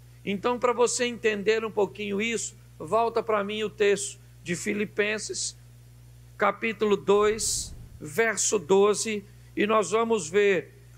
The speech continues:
que podemos ter sonhos, projetos,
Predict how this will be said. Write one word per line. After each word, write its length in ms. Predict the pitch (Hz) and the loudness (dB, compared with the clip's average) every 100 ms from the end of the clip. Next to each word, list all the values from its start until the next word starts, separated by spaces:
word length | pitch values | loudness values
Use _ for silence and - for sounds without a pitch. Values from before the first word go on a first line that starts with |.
| - - - | -20 -20 -12
que 100 | 214 | -10
podemos 560 | 202 214 202 202 190 - | 0 2 2 0 0 -2
ter 200 | 202 226 | -2 0
sonhos, 840 | - 196 226 247 262 - - - - - - - - | 0 2 2 2 0 0 0 -4 -14 -20 -20 -20 -2
projetos, 1040 | 170 156 180 214 220 220 220 - - - | 0 2 2 0 0 -2 -2 -2 -4 -8